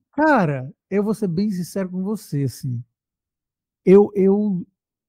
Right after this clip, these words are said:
vai fazer um, uns dois anos que eu penso, acho que talvez no último ano, mais ainda, com muita força.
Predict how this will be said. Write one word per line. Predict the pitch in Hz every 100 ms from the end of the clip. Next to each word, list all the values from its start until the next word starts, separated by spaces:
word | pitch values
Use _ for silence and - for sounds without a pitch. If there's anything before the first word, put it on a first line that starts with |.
| _ _ _ _
vai | 156
fazer | 151 165 175 180 180
um, | 175 165 160 165 147
uns | 131
dois | 180 190 160
anos | 156 160
que | -
eu | 151 143 120 _
penso, | 156 156 - 185 160 139 - _ _ _ _ _ _ _ _ _ _ _ _ _ _ _
acho | 160 -
que | 190
talvez | 180 156 180 196
no | 170
último | 214 - 202 170
ano, | 180 175
mais | 175 180
ainda, | 170 170 175
com | -
muita | 165 190 214
força. | - 170 156 - - 185